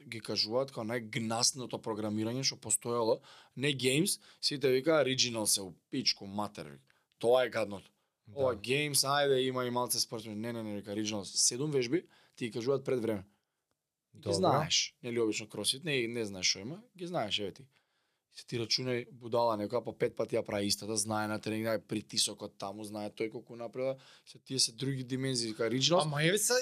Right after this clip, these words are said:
Speaker 2: и, и ти дава некоја Regionals таква и,
Speaker 1: Да, бе, ми
Speaker 2: и
Speaker 1: ја
Speaker 2: не,
Speaker 1: даде.
Speaker 2: и не можеш да правиш.
Speaker 1: И ги правев, ги направив сите, ама сега да ти кажам, тренингот што беше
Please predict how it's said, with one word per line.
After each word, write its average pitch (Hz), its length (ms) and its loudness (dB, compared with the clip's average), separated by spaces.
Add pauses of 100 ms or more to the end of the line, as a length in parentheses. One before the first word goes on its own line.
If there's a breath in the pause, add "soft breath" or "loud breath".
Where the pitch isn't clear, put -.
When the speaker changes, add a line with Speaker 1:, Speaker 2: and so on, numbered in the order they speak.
(120)
Speaker 2:
и, 202 240 2
и 180 120 -10
ти 190 140 6
дава 190 360 6
некоја 143 400 4
Regionals 131 520 4
таква 147 360 4
и, 214 40 8
Speaker 1:
Да, 214 120 6
бе, 165 80 8
ми 208 100 10
Speaker 2:
и 214 40 10
Speaker 1:
ја 202 60 10
Speaker 2:
не, 226 60 8
Speaker 1:
даде. 175 220 10
Speaker 2:
и 226 40 4
не 214 200 4
можеш 135 320 4
да 95 120 -6
правиш. - 280 -4
Speaker 1:
И 156 180 4
ги 135 160 2
правев, 156 520 6
ги 117 100 0
направив 160 400 4
сите, 175 200 4
ама 131 160 4
сега 156 420 2
да 165 80 2
ти 151 80 -2
кажам, 160 280 2
тренингот 165 380 2
што 156 140 4
беше 160 300 2